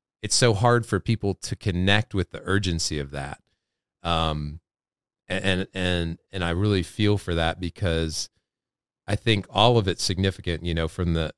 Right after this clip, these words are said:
from the Compassion International child to the person in poverty to,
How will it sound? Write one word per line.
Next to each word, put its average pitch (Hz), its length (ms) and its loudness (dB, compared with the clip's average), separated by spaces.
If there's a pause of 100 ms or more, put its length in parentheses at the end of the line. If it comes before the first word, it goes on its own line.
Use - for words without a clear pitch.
from 82 140 -6
the 80 60 -4
Compassion 95 600 0
International 90 580 0
child 90 800 0
to 78 300 -2 (360)
the 78 80 -8
person 98 400 2
in 73 140 -4
poverty 101 920 2
to, 82 560 -2